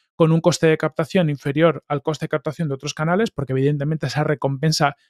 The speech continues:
que voy a dar tengo que estar, tiene que estar calculada para que me compense económicamente versus el coste de captación de otros canales. Eh,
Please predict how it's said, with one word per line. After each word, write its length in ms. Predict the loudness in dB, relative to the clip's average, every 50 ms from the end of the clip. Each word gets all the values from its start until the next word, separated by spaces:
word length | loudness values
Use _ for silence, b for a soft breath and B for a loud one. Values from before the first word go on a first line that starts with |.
| _ _ 2
que 80 | 4
voy 160 | 4 4 4 2
a 40 |
dar 200 | 2 2 2 0
tengo 200 | -2 -6 -8 -6
que 60 | -6 -8
estar, 240 | -8 -6 -8 -10
tiene 240 | -10 _ -4 -4 -2
que 60 | -2
estar 240 | -4 -4 -6 -6 -6
calculada 400 | -6 -6 -2 0 2 4 4 4
para 160 | 2 -2 -6
que 80 | -6 -6
me 100 | -6 -4
compense 480 | -4 -2 -2 -2 -2 0 0 -2 -4 -4 b b b b b
económicamente 800 | -2 2 2 4 4 4 2 2 2 2 2 0 0 0 0
versus 340 | -2 -2 -4 -4 -4 -6 -6 -6
el 80 | -6
coste 220 | -6 -6 -6 -6 -6
de 40 |
captación 420 | -6 -6 -6 -6 -8 -6 -4 -4 -4
de 60 | -4
otros 180 | -6 -6 -6 -2
canales. 460 | 0 2 2 2 0 0 -4 -8 -12 _ _ _ _ _ _ _ _ _
Eh, 160 | 0 0 0